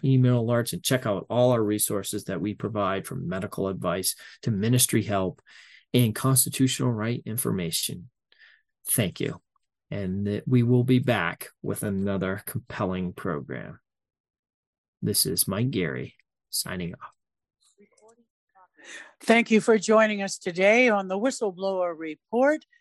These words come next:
Speaker 2: from Truth for Health Foundation. Check out our website, W W W dot truth for health dot org. Join our crusade. We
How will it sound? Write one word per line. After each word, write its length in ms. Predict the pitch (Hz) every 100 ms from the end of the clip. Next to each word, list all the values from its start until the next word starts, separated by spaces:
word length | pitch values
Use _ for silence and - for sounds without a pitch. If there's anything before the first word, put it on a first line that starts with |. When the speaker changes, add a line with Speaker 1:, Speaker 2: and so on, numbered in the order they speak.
| _ -
Speaker 2:
from 260 | 175 151
Truth 400 | - 208 226 233 _
for 180 | 170 160
Health 400 | 147 196 233 233 -
Foundation. 920 | 196 208 220 170 170 - 156 151 151 _ _ _ _ _ -
Check 260 | 214 196 190
out 200 | 170 160
our 160 | 151
website, 640 | 147 196 240 - 247 277 311
W 280 | 180 147 151
W 280 | 156 151 151
W 300 | 185 226 247
dot 280 | 185 160 -
truth 400 | - 240 294 311 _ -
for 840 | 214 220 - 165 175 156 147 139
health 360 | 151 233 254 -
dot 280 | 160 143 151 -
org. 480 | 208 247 269 262 233 _ _ _ _ -
Join 340 | 233 269 294
our 280 | 208 156 156 -
crusade. 1000 | - 147 139 - 214 220 226 226 220 226 _ _ _ _ _ _ _ _
We 600 | 151 170 262 233 180 170